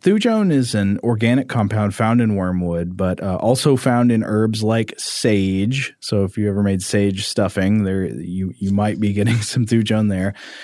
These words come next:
Uh, and the modern scientific consensus affirms that it can be toxic at large doses, primarily acting as a convulsant and also being associated with kidney failure. So it can cause convulsions.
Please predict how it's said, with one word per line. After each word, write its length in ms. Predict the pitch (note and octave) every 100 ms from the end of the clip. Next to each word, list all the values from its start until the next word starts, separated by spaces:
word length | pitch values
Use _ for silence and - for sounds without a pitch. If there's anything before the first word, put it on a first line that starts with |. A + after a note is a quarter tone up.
| - - -
Uh, 260 | A#2 A2+ A2
and 260 | C3 C3+ C#3
the 60 |
modern 400 | C#3 E3 A#3 G#3+
scientific 520 | F3 E3+ D3+ C#3+ B2+ G#2
consensus 600 | A#2+ - A2 - G#2 G#2+
affirms 400 | - G2+ G2 -
that 120 | A#2+
it 160 | A2+
can 400 | - C#3 C#3 D3
be 140 | C3+ A#2+
toxic 560 | A#2+ G#2 G2 A2 G2+
at 80 | G#2+
large 380 | G2 F#2+ F#2 -
doses, 500 | B2 A#2 B2 A2 G#2+
primarily 600 | - A2 A2+ B2+ C#3 B2+
acting 340 | A2+ G#2+ A#2 G#2
as 80 |
a 80 | F#2+
convulsant 920 | - G#2+ F#2 F#2+ A2+ - - E2+ - A#2
and 160 | G#2
also 260 | G2 - A2
being 240 | G#2 G2
associated 680 | F#2+ A2 G2 G#2 G2 F#2+ F2+
with 340 | F2+ E2+ - -
kidney 300 | A#2 F#2+ E2
failure. 440 | E2 D2 D2+ E2
So 200 | - F2
it 80 | D#2+
can 180 | F2 E2
cause 320 | F2 E2+ -
convulsions. 1040 | - G2 F2 F#2+ F#2+ - F#2 F2+ F2